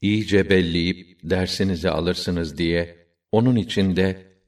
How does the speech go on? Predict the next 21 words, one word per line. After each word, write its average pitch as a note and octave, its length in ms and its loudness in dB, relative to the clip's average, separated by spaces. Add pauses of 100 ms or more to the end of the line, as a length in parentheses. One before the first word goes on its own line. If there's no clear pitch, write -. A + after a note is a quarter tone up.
(120)
açık B2 380 -4
seçik - 460 -4
ayetler E2 580 0
indirdik. B1+ 680 -4 (280)
İmdi, A2+ 680 2 (260)
zina G#2 520 2
eden F#2 380 2 (220)
kadın A2 420 2
ve F#2 60 4
erkeğin E2+ 960 0
her A#2 300 -2
birine F#2 440 0 (360)
yüz F#2+ 440 -2
değnek F2 480 2
vurun. C2+ 340 -4 (420)
Eğer G2 500 2 (100)
Allah'a F2 640 0
ve F#2 120 2
ahirete F#2 680 0
iman F2 400 -2
ediyorsanız, F#2 800 -2